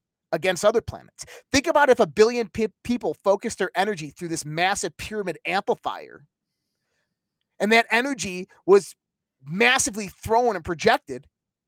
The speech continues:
towards another planet. Now you're talking about torsion field hyperdimensional physics, Richard Hoagland, and what potentially blew up Tiamat. So this is, this is my theory that I've been working on for a long time, but I think there's enough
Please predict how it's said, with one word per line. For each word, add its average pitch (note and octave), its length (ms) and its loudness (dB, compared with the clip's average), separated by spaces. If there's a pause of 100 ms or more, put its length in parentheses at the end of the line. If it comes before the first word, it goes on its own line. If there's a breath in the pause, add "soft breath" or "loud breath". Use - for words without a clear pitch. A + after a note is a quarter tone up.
(200)
towards G3+ 200 0
another A3 220 2
planet. F4 380 -2 (500)
Now G3+ 160 4
you're C#4 160 -2
talking A#3+ 320 2
about G3+ 240 4
torsion G#3+ 380 -2
field F3+ 280 0
hyperdimensional D#3 640 -4
physics, D3 380 -6
Richard D#3+ 300 -6
Hoagland, D3 420 -4 (220 loud breath)
and F#3 160 2
what G#3 160 0
potentially A3 480 -2
blew G3 340 2
up - 300 2 (1080)
Tiamat. F4 380 4 (760)
So - 160 0
this C4 200 2
is, E4+ 140 2 (140)
this C#4+ 180 2
is D4 100 0
my A#3+ 200 4
theory B3+ 300 -4
that G3 100 0
I've F3+ 80 -2
been F#3+ 100 -2
working A#3 260 2
on G3+ 100 4
for G3 100 -2
a F#3 40 2
long F#3 220 0
time, G3 320 0 (260 loud breath)
but - 80 4
I G3 120 6
think - 380 0
there's A3 180 -2
enough G3 440 2